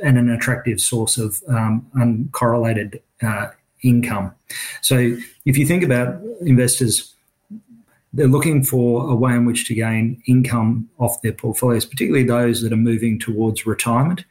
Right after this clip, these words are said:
uh, and that are, are, are, don't want to have large drawdowns on their capital. Um, the big problem in a low rate environment is that if you're not generating sufficient income, you're drawing down your capital consistently. And so that need to find an alternative,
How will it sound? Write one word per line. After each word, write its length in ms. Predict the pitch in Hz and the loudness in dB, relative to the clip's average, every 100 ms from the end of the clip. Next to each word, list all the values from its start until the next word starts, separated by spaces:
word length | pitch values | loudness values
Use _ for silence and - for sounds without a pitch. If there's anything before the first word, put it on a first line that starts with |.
| - - - | -20 -20 -6
uh, 220 | 117 110 120 | -2 -2 2
and 180 | 120 117 | 2 2
that 140 | 110 | 0
are, 180 | 110 110 - | -2 -2 -2
are, 320 | 120 120 123 | 0 0 0
are, 120 | 120 | -2
don't 320 | 127 127 131 | 2 2 2
want 120 | 117 | 0
to 60 | 101 | -2
have 280 | - 110 110 | -4 -6 -2
large 440 | 113 113 110 110 | 0 0 0 -2
drawdowns 600 | 104 113 113 113 110 107 107 | -4 0 0 0 -2 -2 -2
on 160 | 107 | -6
their 140 | 104 101 | -6 -6
capital. 500 | - 131 120 - - - - - - | -2 -2 -2 -8 -12 -20 -20 -20 -4
Um, 320 | 117 113 135 | 0 2 2
the 200 | 165 196 | 0 0
big 340 | 143 135 139 | 0 0 2
problem 380 | 135 151 135 127 | 2 2 4 4
in 320 | 127 120 120 | 2 2 2
a 40 | 113 | 2
low 240 | 117 127 | 2 2
rate 300 | 147 120 107 | 2 0 0
environment 540 | 110 110 117 117 107 104 | -2 -2 0 0 0 -2
is 200 | 104 - | -4 -2
that 200 | 120 - | -2 -2
if 200 | - - | -4 0
you're 280 | 117 117 120 127 | 2 2 0 0
not 220 | 143 131 | 0 2
generating 460 | 127 117 113 110 | 2 2 0 -2
sufficient 500 | 107 113 117 113 110 | -2 -2 -2 -2 2
income, 380 | 127 131 107 110 | 2 2 -2 -4
you're 140 | 127 117 | 0 0
drawing 400 | 110 123 120 110 | 2 2 2 0
down 260 | 110 104 | -2 -4
your 100 | 101 | -6
capital 520 | 95 110 104 - 101 - _ _ _ | -6 -6 -6 -10 -18 -18 _ _ _
consistently. 840 | - 120 120 113 - - 110 98 95 | 0 0 2 -2 -4 -6 -4 -4 0
And 180 | 120 113 | 2 2
so 220 | 113 107 | 0 -2
that 240 | 117 117 | 0 4
need 320 | 131 139 135 | 4 4 2
to 100 | 131 | 0
find 360 | 123 123 117 117 | -4 -2 0 0
an 100 | 107 | 0
alternative, 640 | 107 - 135 139 117 107 | -4 -2 0 2 2 0